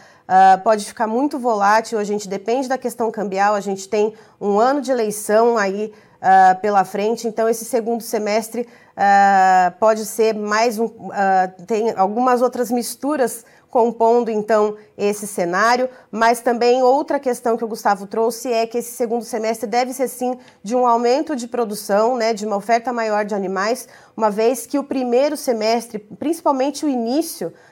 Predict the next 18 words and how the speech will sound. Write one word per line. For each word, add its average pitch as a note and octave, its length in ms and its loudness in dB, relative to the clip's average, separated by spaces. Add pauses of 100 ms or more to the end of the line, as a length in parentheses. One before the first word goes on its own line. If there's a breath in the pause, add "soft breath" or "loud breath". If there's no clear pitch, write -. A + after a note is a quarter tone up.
né, A3 160 -2
desse G3 240 -4
primeiro G#3 320 -6
semestre G3 460 -4
de G3+ 80 -8
dois G3 180 -4
mil G3 100 -2
e F3 40 -8
vinte F3+ 200 -6
e - 40 -16
dois, A3+ 320 -2 (160 soft breath)
com C4+ 200 -2
os C4+ 120 -6
custos E4+ 460 -2
de C4+ 80 -6
produção A3 560 -2
muito G#3 320 -4
alto, A#3+ 360 2